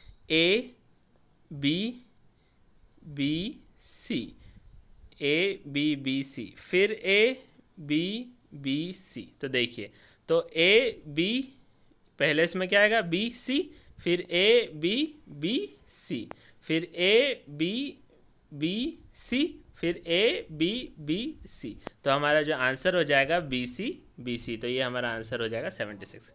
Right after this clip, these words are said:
तो यहाँ पे मेन इंपॉर्टेंट है, आपको ये रख रख के देखने पड़ेंगे दोस्तों। जितना आप इसका प्रैक्टिस करेंगे, उतना जल्दी ये क्वेश्चन आप बना पाएंगे। नेक्स्ट सिमिलर क्वेश्चन आ गया डिजिट्स का, तो अब तो आपको तुरंत क्लिक हो गया होगा कि इनका सम करके देख लेते हैं। इसे इनका सम फिफ्टीन आ रहा है,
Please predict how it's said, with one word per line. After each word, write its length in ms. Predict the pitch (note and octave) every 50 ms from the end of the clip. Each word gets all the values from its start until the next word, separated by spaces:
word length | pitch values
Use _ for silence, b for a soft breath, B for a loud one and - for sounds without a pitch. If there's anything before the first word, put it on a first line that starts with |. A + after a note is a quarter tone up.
| B B B B B B
तो 60 | - A#3+
यहाँ 380 | G#3 F#3 G3+ G3+ G3 G#3 A#3
पे 160 | A#3+ B3 B3+ B3
मेन 360 | A3 F#3 F#3 G3+ A3 A#3+ A#3+
इंपॉर्टेंट 600 | A3+ A3 - G#3 G3 F#3 F3+ F#3 F3+ E3+ E3 F3+
है, 60 | G3
आपको 280 | G#3 G3 F#3 - - G#3
ये 120 | G#3 G3
रख 240 | D3+ D3+ D3+ - F#3+
रख 220 | F3+ F3+ F3 -
के 120 | - F#3 F3+
देखने 320 | D3+ C#3+ C3+ C#3 D3 C#3+
पड़ेंगे 380 | C3+ C3+ C3 A#2+ A#2+ A#2+ A#2+ A#2+
दोस्तों। 300 | A#2+ A#2 A2+ - - A#2+
जितना 400 | C3 C#3 D3+ D3+ - F#3+ G3+ G#3+
आप 360 | G#3 G3+ F#3 F3 E3+ D#3+ D#3+ E3
इसका 220 | C#3 - - D#3+
प्रैक्टिस 460 | D3 - C3+ A#2+ - - - D#3 D3+
करेंगे, 360 | - - E3+ D#3+ E3+ F3 F3+ F#3
उतना 320 | E3+ D3+ - D3 D3 C#3+
जल्दी 260 | C3+ C3 B2 B2 B2+
ये 80 | B2 B2
क्वेश्चन 420 | B2 - A#2 A2 - - B2 A#2
आप 120 | C3+ G3 -
बना 320 | G3+ C#3+ A#2 G#2+ G#2 G#2
पाएंगे। 420 | G#2 - A2 G#2 G#2 G#2 G2 G#2+ - - B B B B B B B B B B B -
नेक्स्ट 260 | E3 G#3 A#3 - -
सिमिलर 320 | G#3 G3 F#3 F#3 G3 G#3
क्वेश्चन 380 | G3 G#3+ G3+ G3 G3 - G3+ G3+
आ 140 | G3 G3 G3
गया 140 | F#3+ G#3
डिजिट्स 400 | G3+ F3 F3 E3 F3+ F#3+ F#3 -
का, 180 | - - G3+ F#3+
तो 120 | F#3+ F#3+
अब 220 | D3 D3+ D#3 D#3 - -
तो 60 | F3+
आपको 260 | F3 E3+ E3+ - F#3
तुरंत 380 | E3 - D#3+ D#3 F#3 G3+ G3 -
क्लिक 220 | G3 F#3+ F#3 F#3+
हो 120 | F3+ F3
गया 160 | D#3+ D#3+ E3+ D#3+
होगा 220 | D#3+ D#3+ D#3+ E3
कि 100 | D#3 D#3+
इनका 180 | D3+ D3+ D3+ D3+
सम 280 | - - C#3+ D3+ E3
करके 300 | E3 E3+ D#3+ D#3+ E3 E3
देख 240 | D3 D#3 D#3 D3+ -
लेते 220 | E3 D#3 D#3 -
हैं। 100 | E3 E3
इसे 140 | D3+ - D#3
इनका 180 | C#3 C3+ C3+ C#3
सम 160 | - C#3+ C#3
फिफ्टीन 420 | C3+ - D3 - - - E3 E3+
आ 120 | E3+ E3 D#3+
रहा 120 | E3 E3
है, 180 | E3+ F#3 F#3+